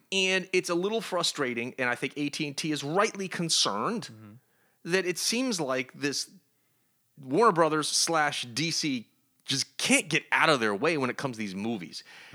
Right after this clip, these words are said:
Speaker 2: You know,
Speaker 1: Mm-hmm.
Speaker 2: they've had a lot of failures, well-documented failures, you know, Justice League and, and, and the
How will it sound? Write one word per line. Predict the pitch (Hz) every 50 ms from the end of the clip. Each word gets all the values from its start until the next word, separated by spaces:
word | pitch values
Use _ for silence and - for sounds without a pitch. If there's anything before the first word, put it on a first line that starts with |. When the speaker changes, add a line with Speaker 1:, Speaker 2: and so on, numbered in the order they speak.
| 117 110
Speaker 2:
You | 120 131
know, | 131
Speaker 1:
Mm-hmm. | 120 123
Speaker 2:
they've | 127 120 110
had | 127 120 110
a |
lot | 110 110 123 143 185 220
of | 202
failures, | - 170 156 147 139 131 117 110 107 104 - - - _ _ _ _ _ _ _ _ _ -
well-documented | 117 107 123 143 160 151 139 120 123 - 117 117 113 120 -
failures, | - 95 92 90 90 85 85 85 -
you | - 107 95
know, | 87
Justice | 85 - 110 107 - - 101 - -
League | 107 104 101 98 98 95 95 95 95 95 90
and, | 98 90 87 87 90
and, | 87 90 82 82 78
and | - 87 82 82 78
the | 80 78